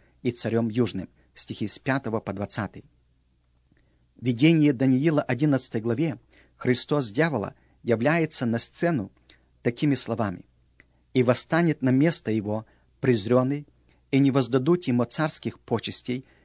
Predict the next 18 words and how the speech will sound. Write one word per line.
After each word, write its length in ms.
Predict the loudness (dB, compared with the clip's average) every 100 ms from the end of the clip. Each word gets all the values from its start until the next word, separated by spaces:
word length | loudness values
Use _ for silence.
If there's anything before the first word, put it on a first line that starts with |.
| _
и 100 | 0
он 200 | 2 0
придет 400 | 0 -4 -2 -4
без 220 | -2 -4
шума 500 | -2 -4 -4 -4 -6 -12 _ _
и 100 | -2
лестью 560 | 0 0 0 -4 -6
овладеет 480 | -6 -6 0 0 0
царством». 480 | -2 -6 -6 -10 -14 -20 _ _
Стих 380 | -12 -6 -6 -6
двадцать 380 | -6 -6 -10 -8
первый. 360 | -6 -6 -12 _ _ _ _ _ _ _ _ _ _ _ _ _ _ _ _ _
От 200 | -2 2
этого 440 | 2 2 0 -2 -6 -4
первого 540 | 2 2 2 -2 -4 -6
появления 720 | -2 0 2 2 4 2 -2 -8 _ _ 2
этот 320 | 2 0 -4
обманщик 680 | -2 2 2 0 -2 -6